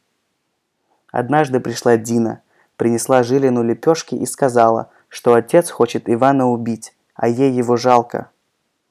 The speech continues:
Тогда Жилин попросил Дину ему помочь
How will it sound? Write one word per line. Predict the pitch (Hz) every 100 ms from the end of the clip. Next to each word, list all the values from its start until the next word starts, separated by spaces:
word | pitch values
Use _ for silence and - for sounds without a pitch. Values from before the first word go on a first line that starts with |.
| _ _ _ _
Тогда | 123 117 165 143
Жилин | 151 147 127
попросил | 123 - 131 143 123
Дину | 113 147 127
ему | 123 123
помочь | 123 120 117 117 -